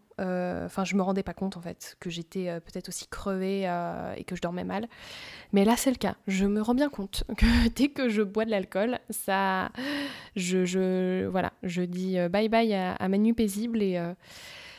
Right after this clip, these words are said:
et, euh, et à, comment dire, et, et au fait d'être en forme le lendemain. Et c'est pas très cool. Mais enfin bon, ce n'était pas le sujet de, de l'épisode d'aujourd'hui. Euh, il y a des semaines, j'arrive devant mon micro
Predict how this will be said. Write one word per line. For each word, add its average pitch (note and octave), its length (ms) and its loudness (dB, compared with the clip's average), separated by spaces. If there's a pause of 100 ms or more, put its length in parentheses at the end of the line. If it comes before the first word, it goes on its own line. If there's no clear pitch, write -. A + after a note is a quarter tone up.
(360)
et, G#3+ 240 8
euh, E3+ 500 0 (1400)
et G3+ 220 2
à, F3 80 -2
comment G3 260 2
dire, F3+ 340 -4
et, F#3+ 400 4
et F#3+ 60 8
au F3+ 60 6
fait A3+ 160 4
d'être F#3+ 240 0
en F3 40 0
forme B3 200 6
le G#3 80 8
lendemain. F#3 280 4 (220)
Et F#3+ 80 2
c'est G#3+ 140 0
pas A#3+ 120 0
très A3 140 -2
cool. F3+ 280 -4 (440)
Mais A#3 100 10
enfin C#4+ 220 8
bon, A3+ 160 6
ce - 140 0
n'était G3+ 160 4
pas A#3+ 100 8
le A#3+ 60 2
sujet A3 320 2
de, F3+ 220 2
de F3+ 120 0
l'épisode G3 380 -2
d'aujourd'hui. F3+ 500 -4 (640)
Euh, F#3 400 4
il F#3 60 -2
y A3 40 4
a A3 40 4
des C#4+ 120 4
semaines, A#3+ 480 2 (160)
j'arrive G#3+ 540 2
devant G3 420 2
mon G3 160 2
micro G3+ 580 2